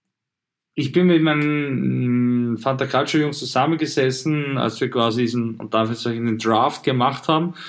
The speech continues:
Und da haben wir echt, äh, Fans von verschiedensten, äh, äh, Vereinen. Und da war die, war eigentlich nur die Diskussion, macht's Inter oder macht's Juventus?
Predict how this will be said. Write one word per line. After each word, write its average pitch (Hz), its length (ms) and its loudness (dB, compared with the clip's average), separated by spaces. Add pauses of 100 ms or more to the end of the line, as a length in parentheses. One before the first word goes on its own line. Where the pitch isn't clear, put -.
(200)
Und 120 180 -4
da 131 40 4
haben 127 100 2
wir 120 100 2
echt, 135 260 -2
äh, 110 380 0
Fans 117 360 -2
von 123 300 0
verschiedensten, 123 960 -2
äh, - 20 0
äh, 104 680 -2
Vereinen. 147 640 2 (680)
Und 123 540 2
da 135 100 4
war 180 120 6
die, 185 200 4
war 131 140 2
eigentlich 160 320 4
nur 190 160 6
die 190 140 4
Diskussion, 160 760 2
macht's 139 300 0
Inter 180 580 2
oder 139 200 2
macht's 131 280 -2
Juventus? 117 640 -4